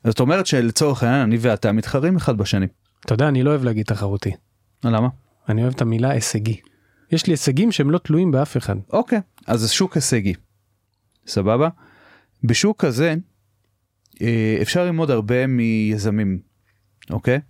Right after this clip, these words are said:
Speaker 1: מבעלי עסקים. כי אני חושב שבשוק כזה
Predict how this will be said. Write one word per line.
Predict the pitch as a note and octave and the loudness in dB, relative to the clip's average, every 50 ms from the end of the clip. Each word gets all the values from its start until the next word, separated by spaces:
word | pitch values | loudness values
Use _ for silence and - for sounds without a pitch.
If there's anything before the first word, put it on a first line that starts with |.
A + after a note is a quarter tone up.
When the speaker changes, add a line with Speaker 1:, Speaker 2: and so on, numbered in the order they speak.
| - _ _ _ _ _ _ _ | -18 _ _ _ _ _ _ _
Speaker 1:
מבעלי | A2+ A2 G2 G2+ A2 A2+ A#2 | -2 0 2 2 4 4 4
עסקים. | A#2 A2 - - - - A2+ F#2 F#2 F#2 - - _ _ _ _ _ _ - _ _ - - _ _ _ _ _ _ _ _ _ _ _ _ _ _ _ - | 2 2 0 -4 -2 0 0 0 0 -2 -6 -14 _ _ _ _ _ _ -20 _ _ -20 -20 _ _ _ _ _ _ _ _ _ _ _ _ _ _ _ -6
כי | - - A#2+ A2 | -2 0 2 2
אני | A2 A#2 | 2 0
חושב | A#2 - B2 - G3 G3+ | 0 0 0 0 0 0
שבשוק | - A3+ E3 C3+ B2 - G#2 F#3+ - C#3 | 0 -2 0 -2 -2 -2 -2 -2 -2 -2
כזה | A#2+ C3 E3 F3+ F3+ | 0 0 0 0 0